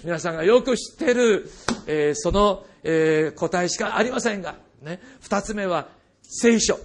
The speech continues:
神の御言葉。えー、この二つの素晴らしい武器を神様与えてくださったんですけれども、えー、しかし、今日はですね、えー、この聖霊について、御言葉について、えー、見てみたいと思います。えー、実は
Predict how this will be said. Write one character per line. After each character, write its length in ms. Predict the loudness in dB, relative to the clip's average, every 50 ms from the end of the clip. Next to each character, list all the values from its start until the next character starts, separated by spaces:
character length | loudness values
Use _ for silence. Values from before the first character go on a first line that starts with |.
| -14 -14
神 260 | -12 -10 -8 -8 -6
の 80 | -6 -6
御 40 | -6
言 120 | -4 -2
葉。 460 | 0 0 0 0 -2 -4 -4 -8 -10 -14 -20 -20 -20 -20 -18 -14
え 200 | -10 -10 -8 -8
ー、 40 | -10
こ 100 | -10 -10
の 120 | -10 -10 -10
二 240 | -10 -10 -12 -12
つ 120 | -12 -12 -10
の 120 | -10 -10
素 500 | -10 -8 -4 -4 -2 -2 -2 -2 -4 -6
晴 100 | -6 -4
ら 100 | -4 -4
し 120 | -4 -4 -4
い 40 |
武 140 | -4 -4 -2
器 120 | -2 -2 -2
を 40 |
神 160 | -2 -2 -4 -6
様 160 | -6 -6 -6
与 140 | -4 -6 -6
え 40 |
て 80 | -6 -8
く 40 | -10
だ 60 | -10
さ 120 | -10 -12
っ 40 | -14
た 120 | -14 -14 -14
ん 60 | -14
で 100 | -14 -16
す 100 | -16 -16
け 60 | -16
れ 60 | -16
ど 80 | -16 -16
も、 340 | -16 -14 -12 -12 -14 -16 _ _ _ _ _ _ _ _ _ _ _ -14 -10
え 340 | -8 -6 -6 -4 -6 -6
ー、 40 | -6
し 100 | -6 -6
か 100 | -4 -4 -4
し、 320 | -2 -2 -2 -2 -4 -6 -14 -20 _ _ 0
今 120 | 2 4
日 40 | 4
は 80 | 2 2
で 120 | -2 -8
す 120 | -8 -6
ね、 280 | -6 -6 -6 -6 -12 _ _ _ _ _
え 180 | -10 -10 -10 -8
ー、 60 | -10
こ 80 | -10
の 100 | -10 -8
聖 340 | -8 -8 -8 -6 -6 -6 -6
霊 100 | -6 -6
に 120 | -8 -8 -8
つ 120 | -8 -8
い 80 | -8 -8
て、 160 | -10 -16 -20 -20 -20 -20 -16 -10
御 140 | -8 -6
言 120 | -4 -4 -4
葉 180 | -4 -4 -6
に 120 | -6 -8 -8
つ 100 | -6 -6
い 120 | -6 -6
て、 420 | -2 0 0 0 -2 -4 -10 -20 _ _ _ _
え 60 | -8
ー、 220 | -8 -8 -8 -8 -12 _ _ _ _ _ _ -20
見 180 | -14 -12 -10 -6
て 80 | -4 -4
み 80 | -2
た 120 | -2 -2 -4
い 60 | -4
と 80 | -6
思 80 | -8 -8
い 20 |
ま 60 | -10 -12
す。 160 | -14 -16 -20 -20 -20 _ _ _ _ -8
え 380 | -6 -4 -4 -4 -4 -6 -8 -12
ー、 80 | -14 -10
実 280 | -8 -8 -8 -6 -6 -6
は 140 | -6 -6